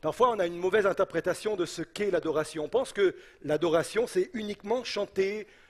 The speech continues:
les cantiques et élever les mains, comme nous l'avons fait ce matin. Et certes, ça fait partie de l'adoration. Mais l'adoration, avant d'être des chants, avant d'être une prière, l'adoration, c'est avant tout un style de vie.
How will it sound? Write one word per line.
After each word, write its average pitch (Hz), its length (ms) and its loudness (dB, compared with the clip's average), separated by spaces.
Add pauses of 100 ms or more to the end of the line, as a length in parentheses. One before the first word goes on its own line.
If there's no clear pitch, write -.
(100)
les 151 140 -2
cantiques 190 640 -2
et 180 220 2
élever 185 340 0
les 180 100 6
mains, 185 380 4
comme 262 260 2
nous 254 60 -6
l'avons 208 200 0
fait 220 180 -4
ce - 120 -12
matin. 190 320 2 (240)
Et 175 140 4
certes, 262 380 4 (180)
ça 185 160 2
fait 185 140 0
partie 254 460 2
de 175 120 0
l'adoration. 143 520 -2 (2000)
Mais 190 220 2
l'adoration, 226 880 2
avant 180 280 4
d'être 220 380 0
des 170 160 -2
chants, 247 400 -2 (920)
avant 214 260 4
d'être 202 220 -2
une 175 100 -10
prière, 208 580 4
l'adoration, 175 600 0
c'est - 460 0 (280)
avant 214 340 0
tout 214 280 -6
un 165 80 0
style 190 500 -14
de 151 80 -8
vie. 143 440 -16